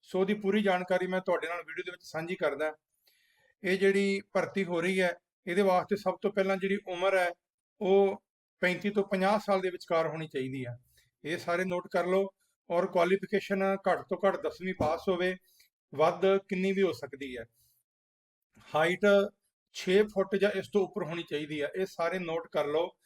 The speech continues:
ਜਿਹਨੇ ਆਪ ਵੀ ਅਪਲਾਈ ਕਰਨਾ ਹੈ, ਜੇ ਹੋਰਾਂ ਨੇ ਕਿਸੇ ਨੂੰ ਸਲਾਹ ਵੀ ਦੇਣੀ ਹੈ, ਛੇ ਫੁੱਟ ਤੋਂ ਘੱਟ ਉਮਰ ਵਾਲਾ ਇਹਦੇ ਵਿੱਚ ਨਹੀਂ ਵਿਚਾਰਿਆ ਜਾਵੇਗਾ। ਸੋ ਇਹ ਜ਼ਰੂਰ ਨੋਟ ਰੱਖਿਓ ਕਿ ਛੇ ਫੁੱਟ ਤੋਂ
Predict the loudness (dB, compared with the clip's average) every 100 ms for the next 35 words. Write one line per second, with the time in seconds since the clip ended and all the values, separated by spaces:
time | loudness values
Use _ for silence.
0 | _ _ _ -12 -4 -2 -2 -2 2 2
1 | 2 -2 0 0 0 0 -2 0 -4 -4
2 | -8 -6 -4 -4 -6 -10 -12 -10 -2 0
3 | 0 -2 -4 -6 -6 -8 _ _ _ -6
4 | 0 0 0 -6 -4 -4 0 0 0 -6
5 | -4 -2 0 0 2 0 -2 -8 -10 -8
6 | -10 -6 -8 -4 -4 -2 -4 -8 -12 -14
7 | -18 -18 _ _ _ -12 -6 -6 -4 -6
8 | -6 -4 -6 -6 -6 2 2 0 -12 _
9 | _ _ _ -8 -4 -2 -2 -2 -4 -2
10 | 0 2 0